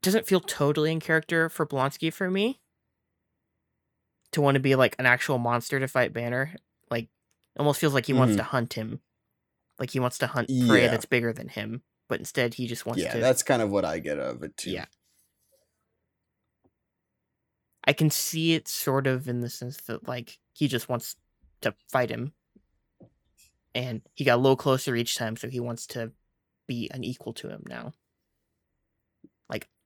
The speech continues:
Speaker 1: I can get that, but I prefer it better as, like, he's trying to hunt prey that's bigger than him. But it doesn't work when Bruce is the good guy.
Speaker 2: Mm-hmm.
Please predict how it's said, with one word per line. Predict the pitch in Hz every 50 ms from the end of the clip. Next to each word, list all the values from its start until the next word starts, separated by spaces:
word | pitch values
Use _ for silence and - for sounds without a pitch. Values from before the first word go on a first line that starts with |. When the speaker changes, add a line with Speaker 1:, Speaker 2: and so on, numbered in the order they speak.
| _ _ -
Speaker 1:
I | 131 139
can | 135 - - - 127 120
get | 117 - 123 - - -
that, | - 113 110 - -
but | - 135 -
I | 123 123 - - _
prefer | - - 139 - - 127 117 113
it | 104 - - _
better | - 113 113 120 117
as, | 117 117 117 - - - - -
like, | 135 127 -
he's | - - 127 123 117
trying | - - - 64 65
to | -
hunt | 131 - 85 60 - _ _ _ -
prey | - - 123
that's | 117 123 -
bigger | - 120 117 113
than | 120 127 -
him. | - - 175 - _ _ -
But | - 131 120
it | 123
doesn't | 143 147 139 131 - -
work | 127 135 131 123 -
when | 135 123 120 113 113 120 - _ _ _
Bruce | - 131 120 117 -
is | 117 120 -
the | - 123
good | 123 117 -
guy. | - - - 139 - _ _ _ _ _ _ _ _ _ _ _ _ _ _ _ _ _ _ _ _ _ _ _ _ _ _ _ _ _ _ _ _ _ _ _ _ _ _ _ -
Speaker 2:
Mm-hmm. | 123 120 120 117 104 101 98